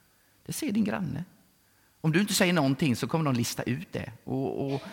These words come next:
flera år efter ni har bott ihop så vet de om att du går i kyrkan. De vet om att du är troende. Du kanske blir scoutledare eller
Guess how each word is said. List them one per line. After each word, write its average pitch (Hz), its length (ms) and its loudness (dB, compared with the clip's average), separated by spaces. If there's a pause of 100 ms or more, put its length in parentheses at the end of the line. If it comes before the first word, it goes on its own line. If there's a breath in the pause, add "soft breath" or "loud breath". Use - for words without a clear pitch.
(160 loud breath)
flera 170 320 8
år 175 140 10
efter 160 240 6
ni 156 100 4
har 147 80 6
bott 143 200 -2
ihop 147 180 2
så 151 200 -2
vet 156 200 0
de 127 180 2
om 120 100 2
att 123 120 -4
du 120 80 0
går 110 140 -2
i 113 40 -4
kyrkan. 127 420 -8 (120)
De 135 120 -4
vet 190 180 -6
om 135 100 -4
att 135 100 -6
du 139 100 -6
är 127 40 -4
troende. 131 460 -8 (720 soft breath)
Du 131 120 0
kanske - 240 4
blir 147 100 4
scoutledare 123 640 2 (160)
eller 135 280 2